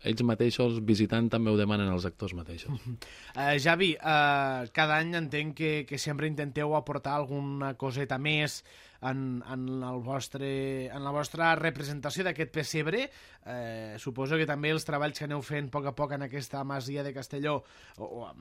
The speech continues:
Speaker 2: en gen-, en general al poble de Castelló, doncs, eh, per anar recuperant, eh, tots els actius que hi ha, doncs, també us permeten ficar coses noves. Enguany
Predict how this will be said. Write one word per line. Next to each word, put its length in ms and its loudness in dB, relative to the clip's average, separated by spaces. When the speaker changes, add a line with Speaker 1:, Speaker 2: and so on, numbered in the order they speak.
Speaker 2:
en 160 -12
gen-, 240 -6
en 340 -12
general 300 0
al 80 0
poble 220 2
de 100 0
Castelló, 400 0
doncs, 320 -4
eh, 140 -2
per 160 -2
anar 220 2
recuperant, 600 2
eh, 100 2
tots 300 -2
els 240 0
actius 400 0
que 140 2
hi 100 2
ha, 140 8
doncs, 340 0
també 240 -2
us 100 -2
permeten 460 -2
ficar 240 -4
coses 240 -4
noves. 240 0
Enguany 380 0